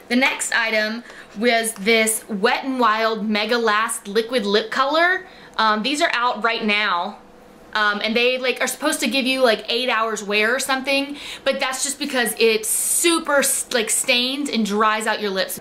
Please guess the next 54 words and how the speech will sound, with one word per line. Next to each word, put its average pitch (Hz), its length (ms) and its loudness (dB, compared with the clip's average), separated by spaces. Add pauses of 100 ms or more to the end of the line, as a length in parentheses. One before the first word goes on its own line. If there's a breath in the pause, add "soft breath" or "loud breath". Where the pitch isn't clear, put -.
(300 loud breath)
This 294 140 -2
is 359 120 0
in 349 60 0
the 311 80 2
color 262 440 0
Iris 262 560 -2
I 214 160 0
Was 220 240 0
Rich. 190 680 -2 (720 loud breath)
Um, 226 320 2
and 220 100 -2
I'll 226 100 0
kinda 254 240 -2
swatch 226 320 0
it 226 80 -6
for 226 120 0
you 220 60 2
can 208 120 -2
see. 226 180 0
It's 220 120 -2
just 269 120 -4
this - 160 -2
really 240 300 2
pretty, 247 320 0
like, 202 300 -2
berry 220 340 0
color. 311 580 2 (800)
But 240 260 -2
when 262 140 2
it 285 60 0
goes 269 200 2
on 311 120 -2
your 294 100 0
lips, 254 320 2
it 226 80 0
just 240 240 0
settles 254 360 0
right 214 220 2
in 220 140 0
and 202 100 0 (280 loud breath)
dries 240 240 0
them 226 100 0
out 214 140 0
so 233 180 2
badly. 185 380 -2
So 190 320 0
I 208 80 0
was 214 180 0
not 202 240 2
a - 20 -6
big 196 140 -4
fan 180 240 -2
of 175 60 -6
that. 165 320 0